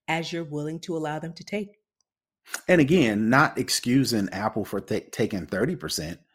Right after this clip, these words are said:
Speaker 1: No.
Speaker 2: But it's just like, you can't complain about Apple taking thirty and then you turn around and take forty-seven.
Speaker 1: Right.
Speaker 2: <laughs>
Speaker 1: And I mean, and have a full court press about how wrong it is.
Speaker 2: Right.
Speaker 1: Like, what?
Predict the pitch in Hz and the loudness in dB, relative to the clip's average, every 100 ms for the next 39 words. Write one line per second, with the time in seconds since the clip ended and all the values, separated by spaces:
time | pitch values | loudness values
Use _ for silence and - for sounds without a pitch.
0 | _ 170 240 339 120 117 113 120 120 110 | _ -2 2 2 4 2 0 0 4 4
1 | 104 - 151 196 190 147 143 185 190 151 | 2 0 0 4 4 2 4 4 6 4
2 | 123 120 - 127 107 120 127 123 147 113 | 2 -2 0 2 4 2 2 2 2 0
3 | 104 131 131 113 98 101 107 135 131 107 | 2 4 4 4 2 0 0 0 0 0
4 | 101 98 90 113 90 113 98 87 113 78 | 2 0 0 -2 -2 -2 -2 -2 -2 -2
5 | 76 - _ - - 139 719 740 480 185 | -6 -14 _ -20 -8 -4 -2 -2 4 8
6 | 147 - 139 139 139 - 277 285 349 302 | 6 6 4 4 4 6 6 6 4 2
7 | 294 302 294 196 - 262 285 - 269 - | 4 4 4 0 0 2 2 4 2 2
8 | - 240 240 202 190 - 220 214 165 170 | 0 0 0 2 2 2 2 2 4 2
9 | 480 254 160 - - - 123 120 104 101 | 2 0 0 -2 -8 -12 2 6 6 4
10 | 82 - _ _ - _ _ _ _ - | -2 -8 _ _ -20 _ _ _ _ -16
11 | - _ - 160 160 170 | -16 _ -8 -8 -4 -4